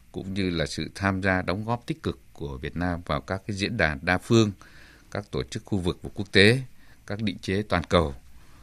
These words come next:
như asean, apec, asem, Liên Hợp Quốc, rồi phong trào không liên kết, các hội nghị khác quốc tế lớn như là G hai mươi, G bảy hay là tổ chức pháp ngữ. Ờ, thực tế cho thấy thì mỗi một lần đăng cai những cái hoạt động đa phương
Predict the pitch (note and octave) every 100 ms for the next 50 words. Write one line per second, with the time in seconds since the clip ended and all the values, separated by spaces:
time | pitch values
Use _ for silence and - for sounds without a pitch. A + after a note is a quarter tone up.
0 | - - F2+ - F#2+ - G#2+ G#2 G2+ F#2
1 | - - F#2 - C3+ - - - - -
2 | F2 E2 A2+ G#2+ G2+ F#2+ F#2+ F#2+ F2+ D2+
3 | - D3+ - - - - - - - D#2+
4 | D2+ C#2+ C2+ F#2 F2 E2 D2 F#2+ F#2+ G2
5 | - C#3+ - - - - - - G2 G2+
6 | - E2 E2+ - - B2+ C3 - A#2 -
7 | G2 G2+ G2+ B2+ D3+ A#2+ F#2+ D#2 D2 D2
8 | F2+ G2+ A2 A2+ G#2+ F2+ D#2 D#2+ D2 -
9 | - - - - - F#2 F2 - C#2+ A#2+
10 | - A#2 A#2 D2 - - - - - -
11 | - - - F#2 F2 F2+ - G2+ C#3+ C#3+
12 | A#2 G#2+ A2+ B2+ F2+ A2 D3 G#2+ F2+ E2+
13 | G2+ - G#2+ G#2+ A2 A2+ G#2 F2+ F2+ -
14 | G#2+ G2+ - G#2 G2+